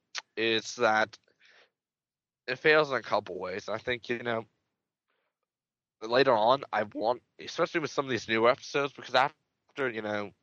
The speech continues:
or that right now, it's about the Hidan fight. I think they're starting to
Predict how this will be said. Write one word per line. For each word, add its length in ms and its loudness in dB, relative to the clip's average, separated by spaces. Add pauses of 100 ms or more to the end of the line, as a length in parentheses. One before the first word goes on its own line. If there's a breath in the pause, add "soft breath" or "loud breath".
(200)
or 120 -6
that 220 2
right 140 -8
now, 160 -2
it's 100 -6
about 160 -8
the 80 -18
Hidan 400 -4
fight. 280 2
I 120 -4 (180)
think 280 -8
they're 160 -2
starting 380 -2
to 120 0